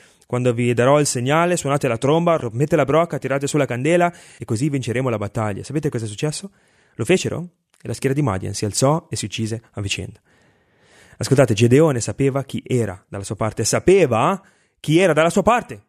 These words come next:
Vedete il punto? Pietro e Giovanni entrarono nel Senedrio e dissero:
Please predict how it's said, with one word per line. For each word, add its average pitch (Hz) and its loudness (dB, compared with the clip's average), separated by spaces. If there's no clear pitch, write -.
Vedete 143 -6
il 120 -6
punto? 113 -10
Pietro 151 2
e - 0
Giovanni 151 2
entrarono 147 0
nel 135 -2
Senedrio 170 0
e 120 -8
dissero: 120 -4